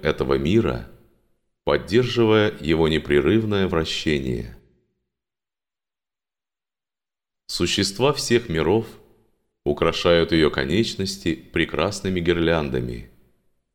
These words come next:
И её волосы то взлетают в танце к небесам, то падают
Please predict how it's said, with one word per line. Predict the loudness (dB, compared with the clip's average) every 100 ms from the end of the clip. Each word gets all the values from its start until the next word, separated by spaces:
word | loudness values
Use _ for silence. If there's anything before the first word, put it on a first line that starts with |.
| _ -4
И |
её | 0 2 0
волосы | 2 2 2 0 -4 -6 -8 -14 _ _ _ _
то | 0
взлетают | 0 0 -2 2 4 4 0
в | -4
танце | 0 0 0 -4
к | -4
небесам, | -4 -4 -4 -2 -2 -4 -8 -14 _ _ _ _ _ _ _
то | -2 0
падают | 0 0 2 0 0 -4 -18